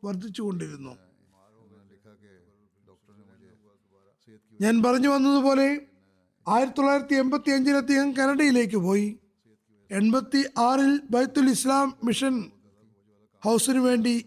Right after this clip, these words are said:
ഇരുപത്തിനാല് ഏക്കർ സ്ഥലം വാങ്ങിച്ചിരുന്നു. പിന്നെ അതിനെ അവിടെ ജനവാസമുള്ളതാക്കി. അദ്ദേഹത്തിന്റെ കാലത്ത്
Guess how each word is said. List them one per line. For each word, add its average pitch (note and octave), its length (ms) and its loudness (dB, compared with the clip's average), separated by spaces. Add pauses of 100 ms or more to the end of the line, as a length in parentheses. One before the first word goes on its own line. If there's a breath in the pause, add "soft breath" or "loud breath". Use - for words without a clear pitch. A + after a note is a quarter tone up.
(100)
ഇരുപത്തിനാല് B3 760 2 (440)
ഏക്കർ A3+ 360 0
സ്ഥലം A#3 400 -2
വാങ്ങിച്ചിരുന്നു. E3 760 -6 (800)
പിന്നെ A3 220 2
അതിനെ C#4 580 2
അവിടെ C4+ 320 2
ജനവാസമുള്ളതാക്കി. A#3 1200 -2 (880)
അദ്ദേഹത്തിന്റെ A3+ 520 0
കാലത്ത് C4+ 540 0